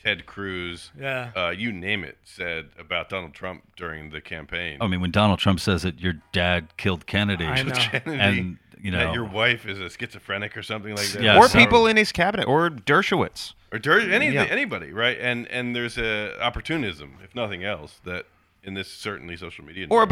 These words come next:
Speaker 4: but isn't that just in keeping with what you just said, that people tend to rally around whoever the standard bearer is, regardless of their previous statements or opinions?
Speaker 1: I, I think that's true, but I think historically people have at a minimum been less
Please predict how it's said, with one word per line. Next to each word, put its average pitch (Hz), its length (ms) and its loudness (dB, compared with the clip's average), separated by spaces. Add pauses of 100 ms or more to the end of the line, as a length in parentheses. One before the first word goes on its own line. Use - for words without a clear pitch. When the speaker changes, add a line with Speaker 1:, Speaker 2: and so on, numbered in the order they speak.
(160)
Speaker 4:
but 175 40 6
isn't 165 220 4
that 156 200 8
just 147 200 -2
in 135 80 -2
keeping 127 380 0
with 107 140 2
what 107 180 2
you 107 100 0
just 98 260 -2
said, 104 300 2
that 95 180 -2
people 98 320 -2
tend 98 300 -4
to 95 80 -2
rally 92 560 2
around 90 460 0
whoever 90 320 -2
the 87 60 -4
standard 95 440 -4
bearer 95 400 0
is, 92 180 -4
regardless 92 600 -2
of 87 260 -6
their 90 120 -6
previous 90 380 -6
statements 92 460 -8
or 90 60 -4
opinions? 107 500 -10 (440)
Speaker 1:
I, 190 160 6
I 190 120 10
think 247 180 -2
that's 151 200 -2
true, 135 420 -4
but 113 120 -6
I 117 80 -2
think 143 200 -6
historically 127 680 -4
people 101 360 -6
have 95 120 -2
at 87 140 -8
a 90 100 -8
minimum 107 500 -4
been 90 460 -8
less - 540 -6